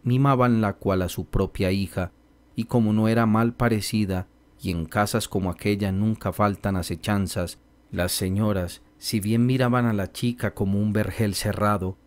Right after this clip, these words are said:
no la perdían de vista ni un instante.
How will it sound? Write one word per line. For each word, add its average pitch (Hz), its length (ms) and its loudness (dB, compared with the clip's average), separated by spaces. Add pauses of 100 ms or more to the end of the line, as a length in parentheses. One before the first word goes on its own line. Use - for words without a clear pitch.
(180)
no 127 160 2
la 143 160 -2
perdían 104 540 0
de 92 120 0
vista 101 400 -4
ni 95 140 -2
un 92 100 -2
instante. 78 800 -6